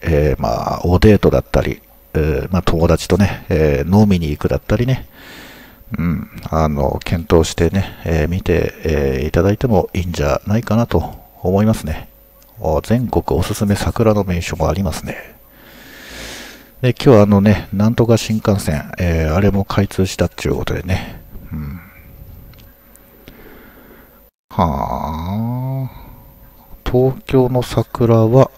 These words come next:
えー、三月二十三から二十八。月末か。そっか、桜か。うん。まあ、またどっかでね、あの、桜見に行った時にね、えー、お兄さんとね、えー、会ったらね、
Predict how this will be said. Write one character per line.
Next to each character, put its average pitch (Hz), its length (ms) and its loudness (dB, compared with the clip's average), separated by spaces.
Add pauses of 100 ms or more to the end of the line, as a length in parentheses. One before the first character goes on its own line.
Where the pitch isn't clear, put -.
(120)
え 98 280 4
ー、 98 40 0
三 147 320 -2
月 151 220 -2
二 147 180 0
十 143 140 4
三 123 240 0
か - 80 0
ら 113 100 4
二 113 100 4
十 101 100 0
八。 85 300 -2 (220)
月 110 220 0
末 131 100 0
か。 - 460 -2 (800)
そ - 160 -2
っ - 40 -2 (380)
か、 78 180 2
桜 123 480 -2
か。 - 600 0 (880)
う - 20 -2
ん。 107 360 -2 (440)
ま 131 140 -2
あ、 123 60 2
ま 120 120 2
た 131 220 2
ど 147 120 2
っ - 20 -4
か 175 200 2
で 120 120 4
ね、 123 220 -2
あ 107 140 -2
の、 110 140 -2
桜 139 640 2
見 139 140 -2
に 160 80 -4
行 127 80 -4
っ - 40 -18
た 92 100 -2
時 92 260 -4
に 82 120 -8
ね、 87 380 -8
え 90 280 0
ー、 87 40 2
お 90 120 0
兄 117 140 -2
さ - 140 -4 (200)
ん - 260 -14 (720)
と 107 100 -4
ね、 107 260 2
え 90 180 0
ー、 87 40 2
会 95 60 2
っ - 20 0
た - 160 0
ら 73 120 0
ね、 76 260 -6